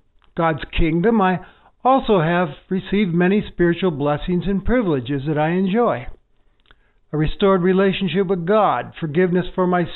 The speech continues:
sins, a cleansed conscience, the promise of eternity. And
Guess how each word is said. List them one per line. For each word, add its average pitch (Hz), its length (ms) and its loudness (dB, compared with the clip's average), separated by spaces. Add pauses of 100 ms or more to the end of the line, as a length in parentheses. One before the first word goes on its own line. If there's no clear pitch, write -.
sins, 127 540 -2
a 147 80 -8
cleansed 190 560 -6
conscience, 160 680 -4 (160)
the 170 40 -4
promise 190 500 -2 (300)
of 190 140 -2
eternity. 190 840 -2 (1300)
And 202 680 0